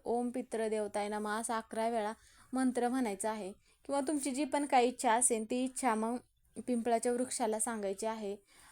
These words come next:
आणि मग म्हणायचं आहे की आता घरात एखादी व्यक्ती सतत आजारी असती, आजारपण असेल, तर त्या व्यक्तीबद्दल सांगायचं आहे. किंवा पैशाची अडचण असेल,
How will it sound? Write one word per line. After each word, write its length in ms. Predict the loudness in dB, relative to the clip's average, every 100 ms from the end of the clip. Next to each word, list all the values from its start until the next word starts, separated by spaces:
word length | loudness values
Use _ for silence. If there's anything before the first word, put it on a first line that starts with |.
| -8
आणि 180 | -4 0
मग 180 | 0 0
म्हणायचं 460 | 0 0 0 -2
आहे 200 | -2 -2
की 200 | -6 -8 -10 _ _ _ _ _ _ -20 -18
आता 180 | -8 -4
घरात 340 | 4 4 4 2
एखादी 260 | -2 -2
व्यक्ती 300 | 0 -2 -4
सतत 320 | -4 -2 -2 0
आजारी 360 | 0 0 0
असती, 380 | 0 -2 -4 -6 -6 -4
आजारपण 500 | -2 0 -2 -2 -4
असेल, 320 | -2 -4 -4
तर 100 | -6
त्या 160 | -2 -2
व्यक्तीबद्दल 580 | -2 -2 -4 -2 -2 -2
सांगायचं 460 | -2 -4 -2 -2
आहे. 160 | -2 -4
किंवा 220 | -2 -2
पैशाची 420 | 0 0 0 -2
अडचण 380 | 0 0 -2 -6
असेल, 280 | -6 -6 -8